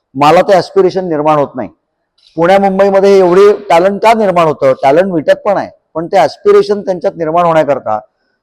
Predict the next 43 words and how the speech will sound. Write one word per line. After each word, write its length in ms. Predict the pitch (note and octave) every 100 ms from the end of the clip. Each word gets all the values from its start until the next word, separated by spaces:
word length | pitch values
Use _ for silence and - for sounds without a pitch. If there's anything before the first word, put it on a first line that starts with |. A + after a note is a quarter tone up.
| _ F#3
ही 120 | G3
जर 160 | F3+
दिग्गज 380 | F#3+ E3 D3 G3
मंडळी 300 | F#3 F3+ F#3
त्यांनी 240 | F#3+ F3+ G3
प्रत्यक्षात 580 | G3 D3+ - F#3+ -
बघितली, 520 | D#3+ D3 D3 F3+ E3+ D3
अनुभवली, 540 | B2+ F3 F#3 D#3+ C3 - _ _ _ -
तर 40 |
त्याच्यातून 480 | F#3 D#3+ F#3+ F#3+ F#3+
त्यांना 200 | F3+ F3+
एक 80 | F3
वेगळी 260 | D#3 D#3+
ऊर्जा 340 | E3+ C#3 C3 D#3+
मिळते 260 | C#3+ A#2
आणि 120 | B2+
ते 100 | C3
ऊर्जा 360 | E3+ D3 C3 F3
देण्याचं 340 | E3+ D#3+ E3+
काम 300 | F3+ E3 B2+ G#2+ _ _ -
आपण 200 | - E3
सगळ्यांनी 300 | D#3+ D#3 D#3+
मिळून 200 | D#3+ D#3+
एकत्रित 340 | C3+ D3+ D#3+ -
करावं, 320 | C#3+ D#3 D#3
ही 280 | A#2+ - -
त्याच्या 240 | D3 C#3+ C#3+
मागची 220 | C3+ C#3+
भूमिका. 360 | B2 B2+ A#2 G#2 _ _ _ _ _ _ _ -
आम्ही 340 | C#3 E3 F#3+ F#3+ _ -
मूळ 600 | D#3 E3 E3 G#3+ A3+ G3+
ओमकार 320 | F3 E3+ F3+
हे 120 | F3+
साधारण 260 | F3 E3+ F3
अकरा 280 | E3+ E3+ D#3+
ते 100 | E3+
पंधरा 320 | D#3 D3+ D#3+
लोक, 240 | D#3 A#2
पण 280 | B2 G2 -
आता 200 | C#3 D#3
अकरा 240 | C#3+ D3+ E3
पंधरा 260 | E3 D#3+
लोकांच्यात 420 | D#3+ D3+ D#3 D#3